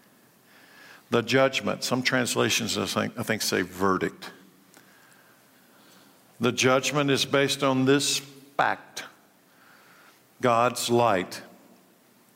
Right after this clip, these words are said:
came into the world. But people love darkness. Huh? God's presence is the light, right?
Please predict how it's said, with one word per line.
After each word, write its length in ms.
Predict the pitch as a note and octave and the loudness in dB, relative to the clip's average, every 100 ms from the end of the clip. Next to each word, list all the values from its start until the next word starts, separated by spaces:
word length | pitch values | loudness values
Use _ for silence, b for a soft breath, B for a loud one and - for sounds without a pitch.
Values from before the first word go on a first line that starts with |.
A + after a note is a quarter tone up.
| _ | _
came 260 | - G2+ F#2 | -4 -2 0
into 320 | F#2+ - G2 | -2 -2 -2
the 140 | F#2 | -2
world. 300 | E2+ D2 - - - _ _ _ _ _ _ _ b b b b b b b b b b - | -2 -2 -4 -10 -20 _ _ _ _ _ _ _ b b b b b b b b b b -2
But 220 | B2+ B2+ | -2 2
people 340 | D3 E3 F3+ D3 | 2 2 2 4
love 380 | D3+ D#3 D#3+ | 4 2 0
darkness. 640 | E3 F#3 D3 - - - - _ _ _ _ - | 0 0 -2 -8 -14 -14 -16 _ _ _ _ -4
Huh? 300 | D3+ F#4+ G#4 - _ _ _ _ b b b | -2 -2 -4 -12 _ _ _ _ b b b
God's 320 | A#2 C#3+ - | 0 0 0
presence 680 | - - A3+ C4 - G2 - | -4 0 2 2 0 -4 0
is 200 | C3+ C#3+ | 0 2
the 100 | E3 | 2
light, 320 | D#3+ C#3+ G#2+ | 4 4 2
right? 340 | G#2+ E3+ A#3 | 0 -2 -2